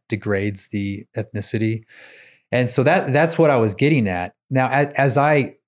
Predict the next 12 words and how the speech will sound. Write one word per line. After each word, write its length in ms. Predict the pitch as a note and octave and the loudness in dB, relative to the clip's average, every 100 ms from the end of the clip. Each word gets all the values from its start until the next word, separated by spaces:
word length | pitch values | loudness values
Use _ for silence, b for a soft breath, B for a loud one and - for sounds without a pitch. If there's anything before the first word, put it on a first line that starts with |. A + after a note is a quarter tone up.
| _ - | _ -8
thought 300 | - C3 B2 | 0 2 2
about 260 | G#2+ G#2+ | 0 0
it 220 | G2+ - | -2 -6
later 560 | B2 A#2+ B2+ F2+ F#2 - - | -2 0 2 -2 -6 -8 -6
and 180 | A2 | -2
with 220 | A2 A2 - | 0 -2 -2
friends 360 | B2+ A#2 A2 | 0 0 0
that 140 | G#2+ G2 | -2 -2
are, 200 | G#2+ G2 | -6 -6
you 60 | G#2+ | -6
know, 200 | F#2+ - | -8 -8
are, 240 | G#2+ G2+ | -6 -6